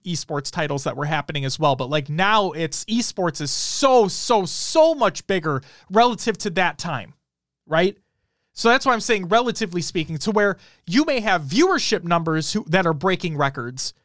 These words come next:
in terms of Halo, because that's where we are now.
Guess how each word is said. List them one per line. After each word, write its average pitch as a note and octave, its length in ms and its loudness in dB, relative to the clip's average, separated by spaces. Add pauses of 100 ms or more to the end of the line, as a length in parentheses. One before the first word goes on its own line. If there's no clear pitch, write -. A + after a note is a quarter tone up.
(380)
in F#3 100 -2
terms G3+ 260 0
of D3 120 -4
Halo, C4+ 580 0 (920)
because G3+ 500 0 (360)
that's G#3 220 -2
where G3+ 80 0
we F3 160 2
are A3+ 180 6
now. A2+ 340 -10